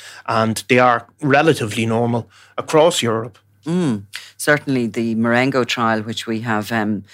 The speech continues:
Speaker 2: spoken about a lot on the podcast, where Ridwan Taji, Daniel Kinahan's former business partner, is, uh, facing multiple murder charges along with sixteen of his gang members. That's before a, um,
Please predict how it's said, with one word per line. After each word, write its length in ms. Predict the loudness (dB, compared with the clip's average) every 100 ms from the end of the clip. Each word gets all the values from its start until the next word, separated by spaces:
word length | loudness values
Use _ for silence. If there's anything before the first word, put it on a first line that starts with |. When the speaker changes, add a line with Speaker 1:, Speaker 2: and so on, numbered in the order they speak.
| -20 -20 -16
Speaker 2:
spoken 420 | -2 0 0 -2
about 320 | 0 0 0
a 60 | 2
lot 340 | 2 2 0
on 160 | -4 -4
the 80 |
podcast, 840 | 0 2 2 0 0 0 -2 -8 -14 -18 -20 _ -4
where 300 | 2 2 2
Ridwan 520 | 0 0 2 0 -2
Taji, 640 | 0 2 2 0 -4 -8 _ _
Daniel 280 | -4 -2 -4
Kinahan's 760 | -4 -4 -2 0 -2 -4 -10
former 360 | -6 -2 0 2
business 340 | 0 0 -2
partner, 640 | 2 2 2 0 0 -2 -2
is, 460 | -2 0 -2 -6 -10 -18 -20 -20 _
uh, 220 | -4 -2
facing 400 | 0 0 0 0
multiple 400 | 0 0 -2 -4
murder 360 | 0 2 0 -2
charges 460 | -2 0 0 -2 -2
along 240 | 0 0
with 140 | -2
sixteen 460 | -4 -6 -6 -4 -2
of 100 | -2
his 220 | -4 -4
gang 300 | 0 0 2
members. 300 | 0 -2 -2
That's 240 | -2 -4 -6
before 380 | -8 -2 0
a, 140 | 0 -2 -6
um, 340 | -6 -4 -4